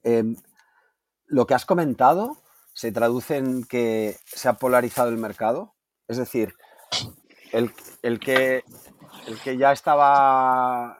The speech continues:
con un determinado tamaño grande, todavía es más grande, <clears throat> y los que aspiran a ello, pues han visto que tienen que ir por esa vía, y después lo que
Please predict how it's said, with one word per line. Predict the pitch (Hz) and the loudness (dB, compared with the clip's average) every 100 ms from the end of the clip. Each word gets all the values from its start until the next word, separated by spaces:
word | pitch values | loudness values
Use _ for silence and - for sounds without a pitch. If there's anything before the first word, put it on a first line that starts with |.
| _ | _
con | 127 127 | -12 -8
un | 127 | -8
determinado | 120 120 120 120 | -6 -4 -2 -2
tamaño | 117 117 120 120 | 0 0 0 0
grande, | 117 123 120 117 113 | 2 2 2 0 0
todavía | 113 113 113 | 2 2 2
es | |
más | 117 110 | 0 -2
grande, | 110 117 120 113 110 - _ _ | 2 2 2 -2 -2 -6 _ _
<clears throat> | _ - | _ -6
y | 147 160 147 135 | 0 0 2 0
los | 131 - | 0 0
que | 127 120 113 101 _ _ _ _ _ _ | 0 2 0 -2 _ _ _ _ _ _
aspiran | 110 110 139 123 120 | -6 -4 -2 2 2
a | 120 | 2
ello, | 120 120 110 | 2 0 -4
pues | 101 | -6
han | 107 110 110 | -6 -4 -4
visto | 107 - | -6 -6
que | 107 | -8
tienen | 101 104 104 | -6 -6 -6
que | |
ir | 101 | -6
por | 110 104 | -4 -4
esa | 113 | -2
vía, | 104 110 - | 0 0 0
y | 117 | -4
después | 110 - 110 | -6 -4 -2
lo | 120 107 | -2 -4
que | 117 110 107 104 | -2 -2 -2 -4